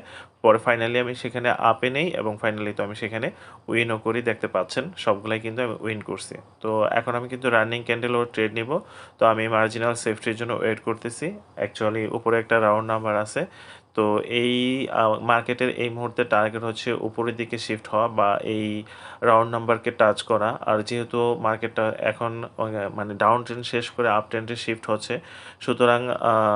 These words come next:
মানে আপনাকে অবশ্যই এই মার্কেটের টার্গেটটা বুঝতে হবে যে মার্কেট কোন দিকে শিফট হচ্ছে বা কোন দিকে যাবে। তো এখান থেকে আমার কনফার্মেশন ছিল যে মার্কেট উপরের দিকে যাবে। এখন মার্জিনাল সেফটিতে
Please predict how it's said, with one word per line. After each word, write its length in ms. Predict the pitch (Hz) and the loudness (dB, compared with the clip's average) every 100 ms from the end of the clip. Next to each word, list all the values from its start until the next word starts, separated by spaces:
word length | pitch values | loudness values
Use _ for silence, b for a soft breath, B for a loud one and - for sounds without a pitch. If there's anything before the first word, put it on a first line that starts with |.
| 101 | 2
মানে 240 | 104 113 113 | 0 0 0
আপনাকে 300 | 120 131 139 | 0 0 2
অবশ্যই 440 | 120 123 135 131 | 2 -2 -4 -4
এই 240 | - 113 | -4 -6
মার্কেটের 480 | 107 104 104 113 113 110 - | -2 -2 -2 -2 -4 -2 2
টার্গেটটা 480 | 107 113 127 - 117 | 2 2 0 0 0
বুঝতে 280 | 107 - | -2 -4
হবে 220 | 104 107 120 | -4 -4 -4
যে 140 | 117 | -6
মার্কেট 340 | 104 101 107 - - | -6 -6 -8 -10 -10
কোন 200 | 120 120 | -8 -6
দিকে 180 | 117 110 | -8 -8
শিফট 300 | 104 95 104 | -8 -6 -4
হচ্ছে 220 | 98 110 | -4 -4
বা 100 | 104 | -6
কোন 220 | 110 107 | -6 -6
দিকে 180 | 107 107 | -4 -2
যাবে। 320 | 101 92 101 - B B B B | -2 -2 -6 -14 B B B B
তো 160 | 120 120 | 2 2
এখান 400 | 123 127 139 135 | 0 -4 -6 -4
থেকে 200 | 135 139 | 2 4
আমার 180 | 123 | 4
কনফার্মেশন 560 | 120 123 131 123 127 127 | 4 2 2 -2 -4 -6
ছিল 280 | 135 123 123 | -4 -2 -2
যে 140 | 117 | -2
মার্কেট 340 | 110 110 110 110 | 0 0 -2 -4
উপরের 240 | 110 110 | -2 -2
দিকে 200 | 110 110 | -2 -4
যাবে। 360 | 107 101 117 - - | -2 -2 -4 -8 -8
এখন 220 | - 107 | -10 -6
মার্জিনাল 500 | 104 101 107 110 107 | -2 -2 -2 -4 -2
সেফটিতে 560 | - 110 - 113 143 | -4 -4 -4 -4 -4